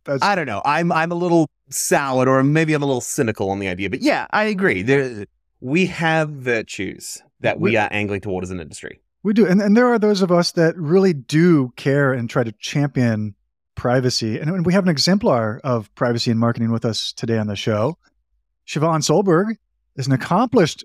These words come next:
Speaker 1: classically trained musician. You didn't think I was gonna go there first. Um,
Speaker 2: Whoa.
Speaker 1: she has taught music, focusing on violin and viola.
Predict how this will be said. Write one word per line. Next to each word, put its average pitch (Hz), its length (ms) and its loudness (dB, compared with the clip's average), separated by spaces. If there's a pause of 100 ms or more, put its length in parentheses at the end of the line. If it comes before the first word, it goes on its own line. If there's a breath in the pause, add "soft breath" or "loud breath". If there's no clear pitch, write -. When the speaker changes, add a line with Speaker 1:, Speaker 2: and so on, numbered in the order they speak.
(140)
Speaker 1:
classically 180 580 0
trained 160 300 0
musician. 139 760 2
You 143 80 -4
didn't 127 180 0
think 135 120 -8
I 120 60 -2
was 110 100 -6
gonna 110 140 -6
go 101 160 -8
there 139 200 -4
first. 101 360 -16 (540)
Um, 120 120 0
Speaker 2:
Whoa. 156 580 2
Speaker 1:
she 175 60 6
has 151 260 2
taught 170 360 0
music, 151 600 2 (460)
focusing 147 400 2
on 123 180 2
violin 123 440 0
and 120 120 -2
viola. 117 400 0